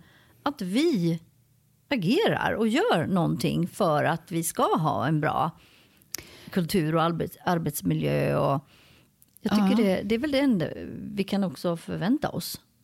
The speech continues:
Speaker 2: Ja, och, och det jag, eh, jag har ju många olika fokus, men ett fokus som jag tror är väldigt, väldigt viktigt, det är ju att skapa en,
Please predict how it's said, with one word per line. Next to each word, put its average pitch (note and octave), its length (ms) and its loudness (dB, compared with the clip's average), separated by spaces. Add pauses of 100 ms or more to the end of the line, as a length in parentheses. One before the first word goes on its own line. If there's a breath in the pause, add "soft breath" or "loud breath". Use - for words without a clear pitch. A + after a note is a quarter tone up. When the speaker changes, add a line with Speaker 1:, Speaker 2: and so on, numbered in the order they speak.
(360 loud breath)
Speaker 2:
Ja, G#3+ 220 2
och, G#3 500 2
och G#3+ 240 2
det G#3+ 200 0
jag, A#3 520 4
eh, F#3 340 4
jag F#3 80 4
har F#3 120 4
ju F3+ 100 4
många G3+ 340 6
olika E3 340 0
fokus, - 420 -2
men F3 140 2
ett - 260 -2
fokus - 400 -2
som F3 160 2
jag E3 180 2
tror G#3 480 2
är D#3 380 4
väldigt, E3+ 400 2
väldigt - 280 -2
viktigt, - 360 -4
det G3 180 2
är F3 60 4
ju E3 80 4
att E3 180 0
skapa D#3+ 400 0
en, D#3+ 260 2